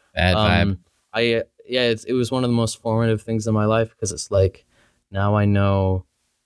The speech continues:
Speaker 2: uh, what not to do with my time.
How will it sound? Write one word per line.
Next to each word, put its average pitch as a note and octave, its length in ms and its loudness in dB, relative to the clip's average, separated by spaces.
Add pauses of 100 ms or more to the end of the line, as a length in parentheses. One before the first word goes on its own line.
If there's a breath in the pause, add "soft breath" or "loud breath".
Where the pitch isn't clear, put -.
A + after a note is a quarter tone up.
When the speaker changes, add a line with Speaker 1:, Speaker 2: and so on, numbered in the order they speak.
(840)
Speaker 2:
uh, G2 500 0 (260)
what G#2+ 360 -4
not G#2+ 360 -2
to - 100 -10
do A2+ 140 -2
with A2+ 160 0
my G2 160 2
time. G2+ 460 -2